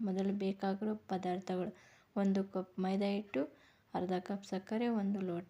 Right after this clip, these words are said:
ಹಾಲು. ಮೊದಲು ಒಂದು ಪಾತ್ರೆಗೆ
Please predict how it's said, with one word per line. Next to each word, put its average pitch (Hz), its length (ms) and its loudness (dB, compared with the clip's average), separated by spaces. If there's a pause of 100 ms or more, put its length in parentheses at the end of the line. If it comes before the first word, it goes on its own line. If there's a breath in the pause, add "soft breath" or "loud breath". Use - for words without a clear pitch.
ಹಾಲು. 175 300 -2 (880 soft breath)
ಮೊದಲು 214 440 2
ಒಂದು 196 280 2
ಪಾತ್ರೆಗೆ 202 600 2